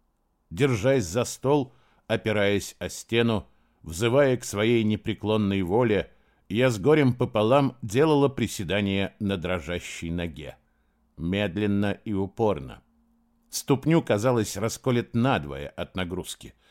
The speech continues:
Но я не сдавалась, покуда стучащая в душе кислота — не обожжёт сильнее пламени в боку.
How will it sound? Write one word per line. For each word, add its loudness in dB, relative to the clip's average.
Но -2
я 4
не 4
сдавалась, 0
покуда -4
стучащая -2
в -4
душе -6
кислота — -4
не -4
обожжёт 0
сильнее 0
пламени -2
в -14
боку. -16